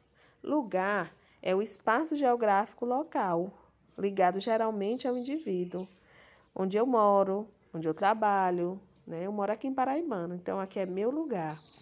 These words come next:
E também nós temos o conceito de território. A gente entende como um pedaço do espaço delimitado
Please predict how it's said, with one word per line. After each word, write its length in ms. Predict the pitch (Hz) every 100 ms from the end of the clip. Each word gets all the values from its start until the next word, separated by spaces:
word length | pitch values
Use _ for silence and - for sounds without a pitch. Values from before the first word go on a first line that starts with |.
| - _ - - - - -
E 160 | 214 254
também 440 | 302 277 233 240
nós 180 | 240 247
temos 300 | - 240 240
o 60 | 247
conceito 680 | 254 262 262 233 220 220 247
de 160 | -
território. 880 | 226 240 262 349 - 196 165 156 165 - _ - _ _ 180
A 100 | 180
gente 300 | 214 208 208
entende 360 | 202 214 233
como 320 | 269 226 208 202
um 60 |
pedaço 600 | 202 190 190 190 233 -
do 80 | 208
espaço 420 | 202 - 190 -
delimitado 840 | 202 196 190 180 202 196 196 185